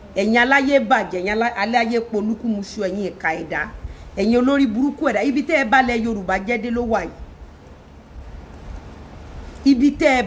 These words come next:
bá, kẹ́ ẹ rí òtítọ́, kẹ́ ẹ má sọ. Níbi táyé yín burú dé, táyé yín bàjẹ́ dé. Tẹ́ ẹ bá ti rí èèyàn kan tọ́lọ́run gbọ́wọ́ ẹ̀ sókè, bíi kó sùn kó má jí mọ́ lọ́jọ́ kejì ní lójú yín.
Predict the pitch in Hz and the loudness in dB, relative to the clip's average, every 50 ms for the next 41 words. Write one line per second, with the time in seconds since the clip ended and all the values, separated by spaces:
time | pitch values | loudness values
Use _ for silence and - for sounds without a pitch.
0 | - - 208 302 330 302 185 - - - 311 277 269 277 302 330 294 233 226 - | 0 0 2 2 2 2 0 -6 -2 2 2 4 4 2 2 2 2 0 0 -4
1 | 214 - - 240 240 233 - 247 214 208 226 226 233 226 - - 220 202 202 196 | -6 -2 0 0 0 0 0 -2 0 0 0 0 0 -2 -2 0 0 2 2 0
2 | 196 - - - - - - - - - - - - - - - - - 247 220 | -2 -6 -16 -20 -20 -20 -20 -20 -20 -18 -18 -18 -18 -18 -20 -14 -6 -2 0 0
3 | 226 226 - 247 254 247 240 220 226 247 233 185 170 202 214 233 214 220 254 - | 0 2 2 2 4 4 2 2 2 2 -2 -4 -4 -4 -4 -4 -2 -2 -2 0
4 | 262 247 247 247 233 226 254 262 226 196 254 185 175 - - 190 185 185 233 240 | 0 0 2 2 0 0 0 0 2 2 0 0 0 -2 -4 -4 0 2 0 0
5 | 233 - - - - - - 262 247 247 294 - - 269 262 294 302 302 262 220 | 0 -2 -10 -12 -8 -4 -2 0 4 4 2 2 2 2 4 6 6 6 4 0
6 | - - 233 226 262 269 269 254 254 262 226 208 269 269 277 277 247 208 - 202 | 0 0 -2 0 0 0 2 2 2 2 2 2 4 4 4 4 2 0 -2 -4
7 | 202 - - 247 196 - - - - - - 233 277 277 - - 302 285 - - | -6 -4 -4 -4 -4 -4 -8 -16 -10 0 4 6 6 6 4 2 -2 -2 0 -2
8 | 320 254 - 254 262 269 277 269 220 180 - 208 208 226 233 233 226 214 226 226 | -4 -4 -2 0 0 2 2 0 0 -2 -2 0 0 2 2 2 2 0 0 -2
9 | 226 - 202 185 170 180 175 190 202 214 214 190 190 208 196 202 220 226 | -2 -2 -6 -6 -6 -8 -8 -4 -2 -2 -4 -4 -4 -6 -4 -4 -4 -4